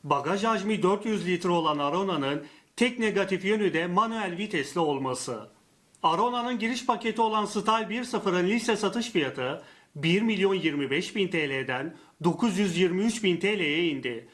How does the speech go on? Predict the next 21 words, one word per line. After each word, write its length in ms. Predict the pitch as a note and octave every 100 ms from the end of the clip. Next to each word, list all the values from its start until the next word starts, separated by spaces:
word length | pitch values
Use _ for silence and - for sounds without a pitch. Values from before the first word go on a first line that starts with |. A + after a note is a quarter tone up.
| - - _
Şu 200 | - A#3+
an 120 | B3+
ekranda 440 | A#3+ A3 G#3+ G3+ A#3
gördüğünüz 580 | A3 G#3 G#3 G#3+ A#3
gibi 240 | F3 D#3+ D#3
kendi 300 | D3+ D#3+ G#3+
sitelerindeki 800 | - - F#3+ E3+ D#3+ D3+ D3 E3
Ö 140 | C#3+
T 200 | C#3+ C#3
V 120 | D3 G3
muaf 300 | G3 F3 F3+
satış 260 | E3 G#3
fiyatları 560 | G#3+ F3+ D3 C#3+ C3 B2+
da 260 | C3+ D#3 - - -
beş 280 | D#3 F3 F3
yüz 140 | F3+
on 120 | F3+ F3
üç 240 | D#3 -
bin 200 | C#3 C3
T 280 | C3+ B2 A#2+
L. 260 | A#2 A2